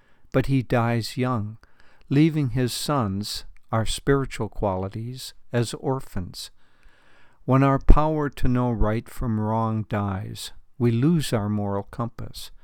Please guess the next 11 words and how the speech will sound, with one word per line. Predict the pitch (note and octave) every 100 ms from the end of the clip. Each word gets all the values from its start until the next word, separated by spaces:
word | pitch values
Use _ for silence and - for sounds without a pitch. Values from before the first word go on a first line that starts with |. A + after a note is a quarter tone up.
| - - - - -
We | A#2+ A2+
then | A2+ A#2+ B2+
fall | - A#2 G#2+ A2+ A#2 A#2
under | A#2+ A#2+
the | A#2 A#2+
control | - A#2+ - C#3+ C3+ G2+ F2+ - - - - -
of | A2
the | A#2
blind | A2 A#2 B2 C3+ A2+ G2+ -
sensory | - C#3 D3+ - A#2+ G#2+ G#2
mind, | G#2 G#2+ A2 B2